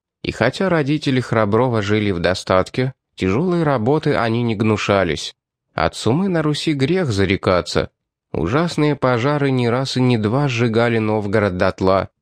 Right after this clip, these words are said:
о внутренних междоусобицах и внешних врагах и говорить не стоит.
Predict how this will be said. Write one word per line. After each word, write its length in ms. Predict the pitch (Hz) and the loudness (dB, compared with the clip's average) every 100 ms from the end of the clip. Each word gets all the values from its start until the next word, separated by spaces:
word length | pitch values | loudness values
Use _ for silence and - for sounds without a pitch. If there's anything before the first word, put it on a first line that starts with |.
| _ _ | _ _
о 140 | 78 | -4
внутренних 640 | 78 113 175 151 156 151 - | 0 0 0 0 0 0 0
междоусобицах 1040 | 143 127 135 127 - 143 135 - 131 - | 0 0 -2 -2 0 0 0 -2 -6 -2
и 60 | 123 | 0
внешних 560 | 113 127 123 117 110 | 2 2 0 -2 -2
врагах 560 | 107 110 107 110 104 - | 0 0 2 0 0 -6
и 100 | 113 | -4
говорить 520 | 151 135 127 131 160 | 0 0 0 -2 -2
не 120 | 104 | 0
стоит. 540 | 90 - 92 85 76 | -2 0 2 2 -2